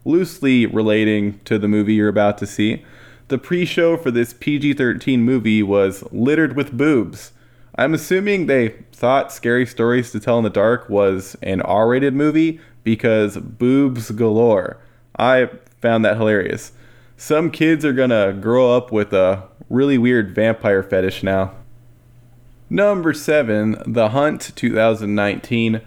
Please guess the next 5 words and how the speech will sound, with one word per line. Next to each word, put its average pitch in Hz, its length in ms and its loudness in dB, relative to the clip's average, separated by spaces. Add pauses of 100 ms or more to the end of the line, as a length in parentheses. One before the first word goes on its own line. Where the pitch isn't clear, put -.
(320)
directed 135 380 0
by 110 220 2
Craig 123 580 0
Zobel. 110 600 -2 (760)
Welp, 147 400 0